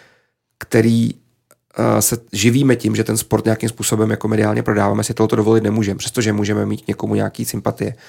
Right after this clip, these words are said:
A takže já jsem se naučil, nebo, mm, myslím, že mluvím i za Kubu, prostě naučil jsem se na ten, na jaký ten z-, jakýkoliv ten zápas, jakýkoliv to dění se dívat tak trošku jako s nadhledem. A ať se děje, co se děje, ty stejně musíš, ať už do těch novin tenkrát něco napsat,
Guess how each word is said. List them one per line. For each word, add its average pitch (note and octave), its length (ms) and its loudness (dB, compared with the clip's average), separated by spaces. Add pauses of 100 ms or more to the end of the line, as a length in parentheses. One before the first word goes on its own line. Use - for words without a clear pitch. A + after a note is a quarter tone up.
(600)
A G#2+ 320 2
takže A2 320 2
já B2 100 4
jsem A#2 160 0
se C3 120 0
naučil, A#2 480 2
nebo, A2+ 140 0
mm, - 640 -8
myslím, G#2 460 -6
že G#2+ 80 0
mluvím G#2+ 240 2
i - 40 2
za G#2 80 2
Kubu, A2 220 -2
prostě A2+ 200 0
naučil A2 240 0
jsem A2+ 100 0
se A#2+ 100 0
na A#2 60 2
ten, A#2+ 240 0 (680)
na A#2 120 2
jaký A#2+ 260 4
ten C3 160 2
z-, A2 140 4
jakýkoliv B2 320 2
ten C3+ 120 2
zápas, A2 300 2
jakýkoliv A#2 380 -2
to B2+ 100 -2
dění A2+ 260 -2
se B2 100 -2
dívat A2 240 0
tak A#2+ 80 -4
trošku - 260 -8
jako B2 160 -4
s A#2 40 -2
nadhledem. A2 440 0 (100)
A F2 60 2
ať - 180 -2
se C3+ 100 0
děje, D3 160 4
co B2+ 100 -2
se C#3+ 140 2
děje, G2+ 320 0 (420)
ty B2+ 100 0
stejně B2 300 4
musíš, B2+ 340 2
ať A2 100 0
už C3 60 4
do B2+ 100 4
těch B2+ 160 0
novin A#2 280 2
tenkrát A#2 360 0
něco A#2+ 200 -2
napsat, A2 460 -4